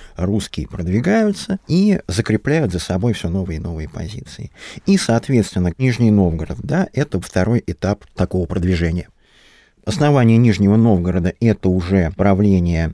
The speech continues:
владимирского князя Юрия Всеволодовича. Булгары, они, конечно, тоже не сидели сложа руки.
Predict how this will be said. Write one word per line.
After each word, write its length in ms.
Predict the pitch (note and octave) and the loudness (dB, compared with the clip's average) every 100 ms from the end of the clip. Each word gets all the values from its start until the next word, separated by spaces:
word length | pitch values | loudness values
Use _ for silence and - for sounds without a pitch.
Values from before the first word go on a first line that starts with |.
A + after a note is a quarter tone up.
| - | -6
владимирского 720 | D#2+ G2 G2 F#2 D#2 - F2 | -2 0 2 0 -2 -4 -6
князя 520 | - G#2 F2 D2+ D#2 - | 0 2 2 0 -4 -4
Юрия 260 | - G2 E2 | -2 0 0
Всеволодовича. 680 | - G#2+ C3 D#3+ F3 - G3 - _ _ _ _ _ _ _ | -2 -2 0 -2 -4 -4 -8 -10 _ _ _ _ _ _ _
Булгары, 540 | - F#2+ C3+ D3+ B2+ | -6 0 2 4 4
они, 160 | G2+ A2+ | 6 4
конечно, 400 | A2 G#2+ F#2+ G2+ | 4 4 4 2
тоже 340 | - A2 E2+ | 2 2 2
не 380 | B2+ C#3+ G#2+ F#2 | 2 4 4 4
сидели 360 | - G#2+ G2 E2+ | 2 0 2 0
сложа 380 | - F2+ F2+ F2+ | -2 -2 0 0
руки. 380 | F2 - F3 | 0 -2 -4